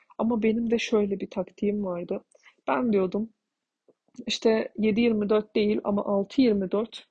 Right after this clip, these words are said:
sürekli K P S S'nin içinde olacağım. K P S S ile içi dışlı olacağım. Yedinci günde kendime bir mola vereceğim. Tüm gün ne istiyorsam yapacağım. İşte film izlemekse film izlemek, müzik dinlemekse müzik dinlemek, kitap okumaksa kitap okumak. E, istediğimi yapacağım diyordum.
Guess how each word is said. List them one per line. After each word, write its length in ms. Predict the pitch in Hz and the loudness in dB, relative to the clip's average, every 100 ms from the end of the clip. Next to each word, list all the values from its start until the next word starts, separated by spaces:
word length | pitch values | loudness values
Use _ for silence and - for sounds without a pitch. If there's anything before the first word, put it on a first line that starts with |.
| _ | _
sürekli 480 | - - 262 - - | -8 -2 -2 -4 -8
K 240 | 247 196 | -6 -4
P 140 | 208 | -4
S 60 | 202 | -4
S'nin 200 | 202 220 | -6 -8
içinde 380 | 214 - 175 175 | -8 -8 -4 -4
olacağım. 260 | 175 208 | -4 -8
K 200 | 196 233 | -6 -6
P 120 | 208 202 | -4 -6
S 60 | |
S 60 | 247 | -4
ile 100 | 240 | -6
içi 240 | - - | -8 -8
dışlı 220 | - - - | -8 -8 -8
olacağım. 220 | - - _ - - _ _ - | -10 -14 _ -20 -20 _ _ 2
Yedinci 440 | 302 302 277 254 | 2 4 0 2
günde 420 | 226 202 269 302 - _ - | 0 0 -2 -4 -10 _ -2
kendime 440 | 302 233 226 247 | 0 2 2 2
bir 60 | 247 | 0
mola 320 | 214 208 196 | 2 2 2
vereceğim. 440 | 185 165 202 202 - | 0 -4 -6 -8 -8
Tüm 300 | - 349 277 | -4 -2 0
gün 280 | 214 226 247 - | 0 0 -4 -6
ne 140 | 277 | -6
istiyorsam 600 | 233 - 180 180 233 220 | -6 -4 -4 -4 -4 -4
yapacağım. 380 | 185 - 190 180 | -4 -6 -6 -6
İşte 160 | - 202 | -8 -6
film 260 | 254 240 202 | -4 -2 -4
izlemekse 460 | 180 180 185 - 208 | -4 -8 -8 -8 -6
film 280 | - 208 196 | -4 -4 -4
izlemek, 380 | 175 196 202 - | -6 -12 -10 -4
müzik 320 | 220 214 - | -4 -4 -10
dinlemekse 460 | 190 175 175 - 226 | -10 -10 -14 -10 -6
müzik 320 | 190 - - | -6 -8 -14
dinlemek, 340 | 185 185 - | -16 -16 -18
kitap 240 | - 269 240 | -6 -6 -6
okumaksa 440 | - 185 - 220 | -10 -10 -10 -12
kitap 300 | - 196 185 | -10 -14 -14
okumak. 340 | - 185 226 - - - - | -12 -10 -12 -16 -20 -20 -2
E, 180 | 208 - | 0 0
istediğimi 580 | 254 - 302 311 320 302 | -2 -4 -4 -4 -4 -4
yapacağım 520 | 269 202 208 185 180 | -4 -4 -6 -4 -6
diyordum. 380 | 185 190 226 | -6 -6 -6